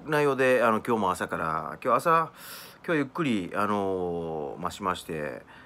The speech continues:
えっと、まあ、九時に起きて、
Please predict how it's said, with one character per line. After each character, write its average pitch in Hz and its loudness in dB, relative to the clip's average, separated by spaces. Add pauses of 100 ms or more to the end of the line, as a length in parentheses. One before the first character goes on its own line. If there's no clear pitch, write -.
(200)
え 87 -2
っ - -20
と、 78 -6
ま 92 -4
あ、 - -6
九 165 -4
時 82 -8
に 71 -10 (120)
起 - -18
き - -18 (260)
て、 76 -6